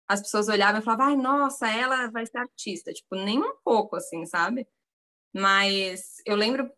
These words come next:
bem, assim, que eu acho que foi mais ou menos no colegial, assim, com uns quatorze, quinze anos, quando eu entrei no colegial,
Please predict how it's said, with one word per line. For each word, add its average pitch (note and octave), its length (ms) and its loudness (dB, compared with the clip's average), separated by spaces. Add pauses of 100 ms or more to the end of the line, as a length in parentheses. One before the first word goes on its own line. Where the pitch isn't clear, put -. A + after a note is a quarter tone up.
(160)
bem, G#3+ 380 0
assim, B3 280 -2
que C4+ 80 -2
eu A#3 60 4
acho A3 200 2
que A#3+ 100 -8
foi A3+ 600 -2
mais G#3+ 140 0
ou A#3 80 -2
menos D4 180 2
no D4 100 0
colegial, D4 640 2
assim, G3+ 240 -6
com G#3 100 -8
uns G#3+ 160 -8
quatorze, B3 520 -2
quinze C4+ 360 -2
anos, G#3 540 0 (380)
quando G3+ 160 -2
eu G#3+ 60 2
entrei A3 280 0
no D#4 140 0
colegial, C4+ 720 2